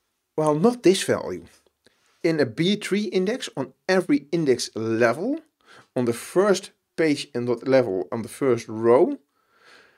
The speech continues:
the index key is unused. And when S Q L Server doesn't use data, it doesn't bother to initialize it. So whatever garbage was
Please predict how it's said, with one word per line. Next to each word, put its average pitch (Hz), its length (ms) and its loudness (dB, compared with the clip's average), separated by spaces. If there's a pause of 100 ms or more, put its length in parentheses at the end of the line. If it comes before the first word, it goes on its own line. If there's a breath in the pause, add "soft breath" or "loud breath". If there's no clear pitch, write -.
(600 soft breath)
the 151 120 -6
index 180 300 -2
key 165 200 -8
is 147 180 -4
unused. 120 580 -8
And 131 100 -6
when 139 80 -4
S - 80 -4
Q 185 160 -4
L 156 60 -8
Server 147 380 -6
doesn't 123 520 -2
use 127 480 -4
data, 127 360 0
it 123 80 -4
doesn't 135 360 -4
bother 135 280 2
to 127 100 -4
initialize 110 600 -4
it. - 120 -16
So 127 260 0 (200 loud breath)
whatever 147 420 2
garbage 135 880 -2
was 123 480 -2